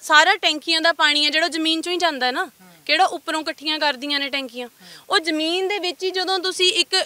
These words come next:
ਇੰਨਾ ਜ਼ਿਆਦਾ chemical ਵਾਲਾ ਪਾਣੀ ਰਿਸੀ ਜਾਊਗਾ, ਰਿਸੀ ਜਾਊਗਾ।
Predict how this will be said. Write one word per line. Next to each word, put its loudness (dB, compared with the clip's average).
ਇੰਨਾ 4
ਜ਼ਿਆਦਾ 0
chemical -4
ਵਾਲਾ 6
ਪਾਣੀ 2
ਰਿਸੀ 0
ਜਾਊਗਾ, 4
ਰਿਸੀ -4
ਜਾਊਗਾ। 0